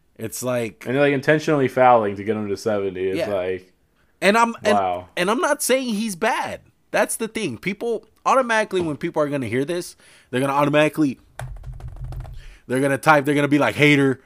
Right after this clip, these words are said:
Speaker 1: haterade. Oh, you're hating. Oh, you're saying he's not." No, I'm not saying he's not good. He's a prolific scorer. Great scorer. One of the best in the league.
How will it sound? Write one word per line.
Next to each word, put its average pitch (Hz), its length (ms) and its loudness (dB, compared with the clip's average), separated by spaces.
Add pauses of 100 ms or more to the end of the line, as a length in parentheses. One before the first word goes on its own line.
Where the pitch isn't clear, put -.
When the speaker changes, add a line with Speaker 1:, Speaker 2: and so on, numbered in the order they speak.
(120)
Speaker 1:
haterade. 135 560 2 (260)
Oh, 139 160 4
you're 143 220 0
hating. 127 460 -6 (240)
Oh, 135 160 0
you're 139 180 -2
saying 143 260 -6
he's 139 180 -8
not." - 140 -10
No, 156 420 -2 (100)
I'm 143 100 -12
not 190 200 -8
saying 170 320 -8
he's 131 200 -14
not 139 220 -10
good. 135 280 -8 (300)
He's 185 240 -8
a 170 60 -2
prolific 139 840 -6
scorer. 143 640 -6 (880)
Great 220 300 -4
scorer. 85 420 -12 (600)
One 135 200 -4
of 220 60 -4
the 247 80 -6
best 240 260 -8
in 202 60 -14
the 214 80 -8
league. 220 320 -14